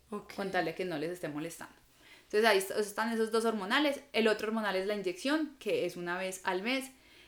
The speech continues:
Speaker 2: La mayoría de los estudios dicen que la inyección no sube peso. Mm, uno no haría recomendaciones personales, pero en mi consulta yo veo que las que usan pastillas e inyección mensual se engordan.
Speaker 1: Ok.
Speaker 2: La que es inyección cada tres meses, que es la que usan las embarazaditas porque la pueden usar en la lactancia,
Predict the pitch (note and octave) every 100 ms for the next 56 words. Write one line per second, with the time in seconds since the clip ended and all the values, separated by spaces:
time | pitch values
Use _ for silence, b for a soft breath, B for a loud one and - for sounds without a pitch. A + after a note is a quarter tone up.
0 | b b b _ _ A3+ A#3+ A#3 G#3+ G#3
1 | G#3+ A#3+ A3+ - G3+ G3 A3 A3+ A3 G3+
2 | F#3 E3+ - F3+ F3+ G3 A3 G3+ F3+ A#3
3 | B3 A#3+ A#3 - _ _ - G3 F#3+ F#3
4 | F3+ F3 E3+ - - _ _ _ _ _
5 | G3 G3 A3+ G3+ E3+ G#3 G#3+ F3+ E3 E3+
6 | F3+ G#3+ G#3+ G3 F#3+ F#3+ F3 F3 G3 A#3+
7 | B3+ A3 - - - E3+ F#3 F#3+ F3+ F#3
8 | F#3+ F3 F#3 F3+ E3 G3 G3+ G#3 - A3+
9 | C4+ A#3 F#3+ F#3+ F3+ F#3 G#3 A3 A3 -
10 | - E3 - - _ _ _ _ _ _
11 | A3 G#3+ G#3 G3 b b b b _ _
12 | G#3+ A3+ A#3 - A3+ A#3+ B3+ B3+ A3+ A3+
13 | A3+ B3 B3 B3 B3 A#3+ G3+ G3 A3 G3
14 | G3+ A3 G#3+ G3 F#3+ F#3+ E3 - A3 A3
15 | F3+ F3 F#3 G3 F#3 F#3+ F3+ - G3+ F#3
16 | F#3+